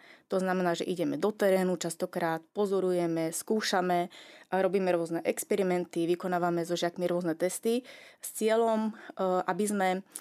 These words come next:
odovzdávali alebo tlmočili tie zistené výsledky vedeckej komunite. Na to sa organizujú rôzne konferencie,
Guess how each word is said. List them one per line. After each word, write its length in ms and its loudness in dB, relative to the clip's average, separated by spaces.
odovzdávali 640 2
alebo 240 2
tlmočili 560 2
tie 160 -4
zistené 320 -2
výsledky 720 -2
vedeckej 720 -2
komunite. 720 2
Na 80 2
to 80 -8
sa 160 -6
organizujú 480 -4
rôzne 160 -8
konferencie, 720 -2